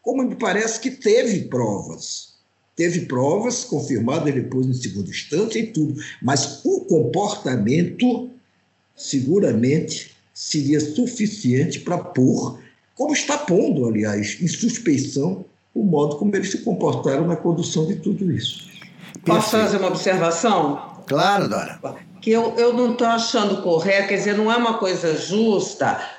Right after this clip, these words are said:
Speaker 2: você comparar a atuação de promotores com advogados de defesa. Até porque, segundo aquele princípio de que o ônus da prova está com quem acusa, quem tem que ter uma,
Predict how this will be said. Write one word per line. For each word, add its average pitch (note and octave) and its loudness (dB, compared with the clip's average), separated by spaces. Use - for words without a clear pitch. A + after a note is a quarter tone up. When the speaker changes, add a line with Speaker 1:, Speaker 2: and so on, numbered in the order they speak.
Speaker 2:
você G3+ 0
comparar F#3+ 2
a D#3 -4
atuação E3+ -2
de E3 -2
promotores F3+ 0
com G#3+ 4
advogados F3 0
de E3+ -4
defesa. C#3+ -2
Até B3 2
porque, C4+ -2
segundo B3+ 0
aquele G#3 0
princípio E3 -4
de C3+ -8
que G3 -6
o G3+ -2
ônus B3 4
da F#3 2
prova C#3 2
está C3+ 0
com D3 -2
quem C3 -2
acusa, C3 0
quem C#4+ 4
tem G#3+ 2
que F#3 -2
ter D3+ 0
uma, F#3 2